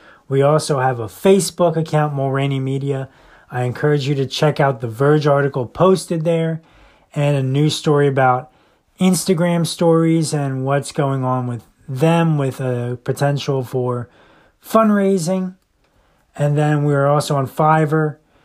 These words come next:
If you want an idea of what kind of services we can offer at Mulraney Media,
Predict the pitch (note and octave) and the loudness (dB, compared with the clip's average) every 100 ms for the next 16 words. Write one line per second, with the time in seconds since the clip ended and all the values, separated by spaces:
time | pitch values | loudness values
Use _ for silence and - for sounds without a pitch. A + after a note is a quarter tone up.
0 | _ _ - D3 C#3 C#3+ C3 B2+ D#3 E3+ | _ _ -6 -6 -2 -2 -2 0 2 2
1 | D#3+ D#3 C#3+ C3 C3 E3 D3+ C3 D3+ - | 2 2 2 0 0 2 2 2 -2 0
2 | C#3+ C#3+ B2 - - D#3 D3+ C#3+ C#3+ B2+ | -2 -2 -4 -6 0 2 2 -2 -4 -6
3 | C3+ C3 C3+ C3 C#3 D#3 D#3 C#3+ B2+ B2+ | -6 -4 -6 0 2 2 0 -2 -2 -2
4 | B2 B2 A#2+ A#2+ A#2 A#2 G#2 | -2 -2 -4 -6 -6 -8 -10